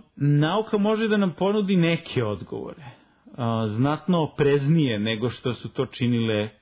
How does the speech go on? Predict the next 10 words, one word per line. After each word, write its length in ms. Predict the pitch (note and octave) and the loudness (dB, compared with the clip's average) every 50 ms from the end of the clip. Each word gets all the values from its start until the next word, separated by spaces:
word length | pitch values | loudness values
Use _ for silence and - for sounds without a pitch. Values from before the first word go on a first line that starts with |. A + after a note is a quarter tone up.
| _ - - | _ -8 -4
religije 460 | A2 A2 G#2+ G#2+ A2 G2+ G2 G#2+ G#2 | -2 -2 0 0 -2 -2 -2 -2 0
ili 100 | G#2 G2+ | 0 -2
bar 260 | G2+ G#2 G#2+ G#2 G#2+ | -2 -2 -4 -4 -2
većina 680 | G2 G#2+ G#2+ - - - A2 G#2+ G#2 G2 F2+ F2 F#2+ - _ _ _ _ _ _ | -2 -4 -4 -4 -4 -2 0 0 2 0 0 -4 -8 -14 _ _ _ _ _ _
religija 800 | C#3+ A#2+ G#2+ G2 G2+ G2+ G2 F2+ F#2 G2+ G2+ G2 F#2 F#2 G2+ A2 B2+ D#3+ - - - A#2 _ | -10 -6 -4 -4 -2 -4 -4 -6 -6 -6 -6 -6 -6 -8 -10 -14 -18 -20 -20 -20 -20 -20 _
koje 280 | _ - - A2 G#2 F2+ | _ -6 -4 -4 -4 -4
su 200 | - - - F#2+ | -8 -10 -10 -10
bile 420 | F#2 - - G2+ G#2 G#2+ G#2+ A#2 - - | -8 -6 -6 -6 -4 -4 -6 -6 -8 -10
dominantne 840 | A#2 G#2+ G#2+ G#2 G#2 G#2+ A2 A2 A2 A2 G#2 - - A2 G#2 G2+ | -6 -2 0 0 2 2 0 0 -2 -4 -4 -6 -4 -4 -4 -4
u, 60 | F#2+ | -4